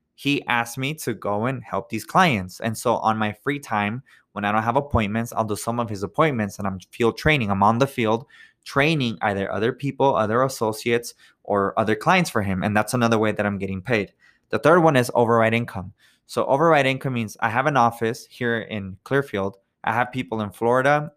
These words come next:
Illinois, California, North Carolina, Texas. And so when they go out and they, 'cause I've trained them and they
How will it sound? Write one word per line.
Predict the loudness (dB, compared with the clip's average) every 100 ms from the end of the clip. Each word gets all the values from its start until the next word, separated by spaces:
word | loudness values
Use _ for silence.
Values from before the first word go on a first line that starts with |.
| -8
Illinois, | -6 -2 0 0 0 -6 -6
California, | 0 0 0 0 0 0 -2 -4 -4
North | -2 -2
Carolina, | -2 -2 2 2 2 0 -2 -6 _ _
Texas. | -4 -4 -2 -2 0 -2 -10 _ _ _ -4
And | 0 0
so | 2 2
when | 2 4
they | 4 6
go | 6 6
out | 6 6 4 0
and | -2 -2 -6 -10
they, | -2 0 0
'cause | -4 -10 -10
I've | -10
trained | -2 0 2 2
them | 0 -2
and | -4
they | -2 -2